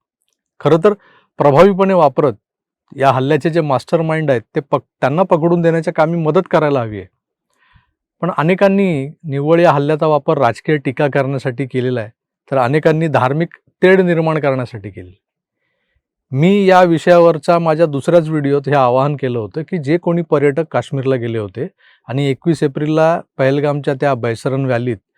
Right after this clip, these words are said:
या दहशतवादी हमल्याला तोंड देत होते, त्यातल्या कित्येकांनी बाप, भाऊ,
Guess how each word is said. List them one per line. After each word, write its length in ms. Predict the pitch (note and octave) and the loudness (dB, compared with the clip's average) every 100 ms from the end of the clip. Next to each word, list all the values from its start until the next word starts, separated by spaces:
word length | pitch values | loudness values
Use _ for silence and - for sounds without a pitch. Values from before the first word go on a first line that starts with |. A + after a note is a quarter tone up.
| _ _ _ B2+ | _ _ _ -2
या 120 | A#2+ | -2
दहशतवादी 640 | A#2+ A#2+ D3 C#3 C#3 C#3 | 0 -2 -2 -2 -2 -2
हमल्याला 560 | A2+ A2+ A#2+ C3 C3+ C#3 | -4 -4 -4 0 0 -2
तोंड 480 | - _ E3+ F#3 F3 | -6 _ 2 4 4
देत 180 | D#3+ B2 | 0 0
होते, 260 | G#2+ B2 | -4 -8
त्यातल्या 1200 | F3+ _ _ _ _ _ _ - - C#3+ C3 A2+ D3 _ _ | -10 _ _ _ _ _ _ -8 0 2 2 0 -8 _ _
कित्येकांनी 800 | - A#2 D3+ D3+ D3 D3+ D3 C3+ A#2+ - | -8 -2 0 2 0 -2 -4 -6 -10 -6
बाप, 240 | A#2+ B2 | 2 2
भाऊ, 500 | C3 A#2+ B2+ C3 B2 | 2 -2 -2 -2 -6